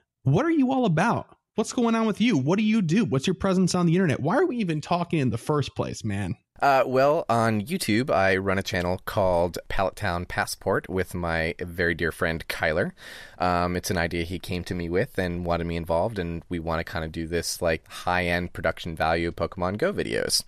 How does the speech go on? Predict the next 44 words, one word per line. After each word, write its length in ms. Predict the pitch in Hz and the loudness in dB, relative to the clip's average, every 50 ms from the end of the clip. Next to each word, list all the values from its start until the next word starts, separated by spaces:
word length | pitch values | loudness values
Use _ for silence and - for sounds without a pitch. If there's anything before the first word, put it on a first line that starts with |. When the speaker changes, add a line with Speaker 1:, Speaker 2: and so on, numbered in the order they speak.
| - | 0
Speaker 2:
And 280 | 95 95 95 95 95 95 | 0 2 2 2 0 0
he 120 | - 107 | 0 0
knew 180 | 101 101 101 98 | 0 0 0 2
my 180 | 95 87 90 | 2 0 0
interest 340 | 90 98 - - 98 - - | 0 -2 -2 -4 -4 -4 -4
in 100 | 92 85 | -6 -6
photography 680 | - 101 - - 107 147 156 117 95 - 92 90 98 | -6 -8 -4 -2 -2 -2 -2 -2 -4 -2 -2 0 0
because 300 | 104 - 82 - - - | 0 -2 -6 -6 -4 -2
I, 280 | - 78 82 80 80 - - | 0 2 2 2 0 -2 -4
um, 100 | 76 76 | -6 -6
had 160 | 85 90 78 | -6 -8 -6
traveled 480 | - - 80 78 76 80 80 80 - - - _ _ _ - | -4 -2 -2 0 0 0 -2 -2 -4 -8 -18 _ _ _ -4
with 120 | 87 80 | -4 -2
a 40 | 78 | 0
band 320 | 69 80 80 90 101 101 | 0 0 0 0 -2 -4
for 220 | - - 82 80 78 | -4 -4 -4 -4 -2
seven 320 | - - 82 76 76 78 | -2 -2 -2 -2 -4 -4
years 320 | 78 78 76 78 85 85 - | -6 -4 -4 -4 -4 -2 -2
as 220 | 60 80 - - | -2 -2 -4 -6
a 40 | 69 | -10
photographer, 600 | - - - 101 117 139 123 - - 85 107 123 - - - | -12 -6 -4 -4 -2 -4 -4 -4 -4 -4 -4 -4 -6 -8 -4
and 380 | - 87 85 85 85 85 85 82 80 | -2 0 0 2 0 0 -2 -4 -6
it's 140 | 80 - 90 | -4 -2 0
always 220 | 80 82 82 - | 0 0 0 -2
been 120 | - 85 | -4 -4
a 60 | 76 - | -6 -6
passion 400 | - - - - - - 92 80 | -4 -4 -2 -2 -4 -4 -8 -14
of 100 | - - | -12 -10
mine. 360 | 78 76 76 80 85 107 104 - _ _ _ _ - | -8 -8 -6 -6 -6 -8 -10 -14 _ _ _ _ -4
And 120 | - 92 90 | -2 0 0
I 40 | |
kind 280 | 87 - - 123 120 110 | -2 0 0 0 2 0
of 80 | 107 - | 0 0
just 260 | - 107 - - - | -2 -4 -4 -4 -4
took 400 | - - 120 107 - - - - - - - | -2 0 0 -2 -2 -6 -16 -20 -20 -20 -16
those 380 | 90 87 90 107 104 113 - - | -6 0 2 4 4 2 2 -2
passions 580 | - - 101 95 95 - - 107 98 92 - | -2 0 0 0 -2 -4 -4 -6 -6 -4 -4
with 160 | 90 85 - | -6 -6 -6
music 480 | 90 107 143 175 135 - 95 92 - - | -4 -2 -2 -2 0 0 0 0 0 0
and 100 | 95 85 | -2 -2
applied 360 | - - - - 90 92 90 | -4 -4 -2 0 0 2 0
it 80 | 82 - | -2 -4
to 80 | - | -8
Pokemon, 640 | - - - - - - 85 80 78 76 80 95 113 | -8 -4 -2 0 0 -2 -2 -6 -4 -4 -4 -6 -6